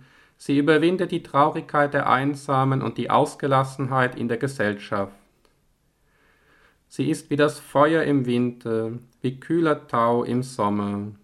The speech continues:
Sie weiß, im Reichtum zu leben und sich in Armut zu schicken. Achtung und Verachtung sind ihr gleicherweise nützlich.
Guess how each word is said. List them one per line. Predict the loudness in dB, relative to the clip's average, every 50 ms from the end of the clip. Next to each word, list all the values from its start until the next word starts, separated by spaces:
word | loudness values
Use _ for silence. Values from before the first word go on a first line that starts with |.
| _ _ _ _ _ _ _ _ _ _ _ _ _ _ _ _ _ _ _
Sie | -6 -2 0 2 4
weiß, | 4 4 4 2 0 -4 -4
im | -2 -2 2
Reichtum | 2 2 2 2 0 -4 -8 -6 -4 -4 -4 -4 -6
zu | -4 -2 -2 0
leben | 2 2 0 0 0 -2 -4 -4 -4
und | -4 -4 -4 -4 -4
sich | -6 -8 -8 -6 -6
in | -6 -2
Armut | 2 2 2 4 4 2 2 2 2 0 -2 -8
zu | -8 -6 -6
schicken. | -4 -2 -2 -2 -2 -4 -6 -8 -6 -6 -6 -6 -8 -10 -14 -18 _ _ _ _ _ _ _ _ _
Achtung | 0 2 2 0 -2 -8 -8 -4 -4 -4 -2 -4
und | -4 -6 -6 -8
Verachtung | -2 2 2 2 4 2 2 0 0 -2 -6 -6 -4 -2 -2 -2 -4
sind | -4 -6 -6 -6 -6
ihr | -4 -6 -6 -6
gleicherweise | -4 -2 0 2 2 2 0 -2 -2 0 2 2 0 0 -2 -2
nützlich. | -2 -2 -4 -4 -8 -12 -10 -6 -4 -4 -4 -6 -8 -12 -20 _ _ _